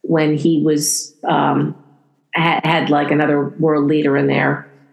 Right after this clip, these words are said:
with him, and we were in there photographing him, and we're there for a very brief period, like, seconds,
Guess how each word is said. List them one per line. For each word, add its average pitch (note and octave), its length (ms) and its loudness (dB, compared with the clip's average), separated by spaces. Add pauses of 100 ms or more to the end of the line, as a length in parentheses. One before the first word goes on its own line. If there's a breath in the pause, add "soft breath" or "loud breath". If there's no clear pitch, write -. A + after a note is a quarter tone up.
with D#3+ 240 0
him, C#3+ 280 2
and C#3 140 2
we D3 140 2
were C#3 100 2
in C#3+ 100 0
there C#3+ 140 0
photographing C#3+ 720 0
him, C#3 80 2
and D3+ 120 2
we're E3+ 140 0
there F#3 220 2
for D3 220 0
a C#3+ 40 -2
very D#3+ 360 2
brief D3+ 600 -2
period, C#3 400 2
like, B2+ 260 -2 (100)
seconds, - 760 -2